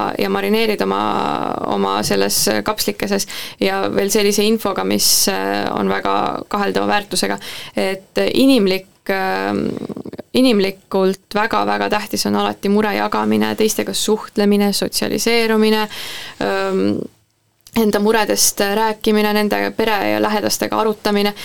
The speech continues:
sest et see on päriselt see, mis aitab mure lahendada. Mure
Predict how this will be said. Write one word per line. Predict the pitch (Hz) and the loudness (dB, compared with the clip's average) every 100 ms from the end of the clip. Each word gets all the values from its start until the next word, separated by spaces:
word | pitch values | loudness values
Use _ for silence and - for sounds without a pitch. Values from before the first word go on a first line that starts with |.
| - | -12
sest | - 226 | -8 -4
et | - | 0
see | 262 240 | 2 2
on | 196 | 2
päriselt | 220 214 202 - | 0 0 -2 -2
see, | 214 208 | 0 0
mis | 208 | 0
aitab | 214 - 202 | -2 -4 0
mure | 214 208 | 0 2
lahendada. | 202 208 208 220 214 - - - | 2 0 0 -2 -4 -8 -10 0
Mure | 214 254 | 2 4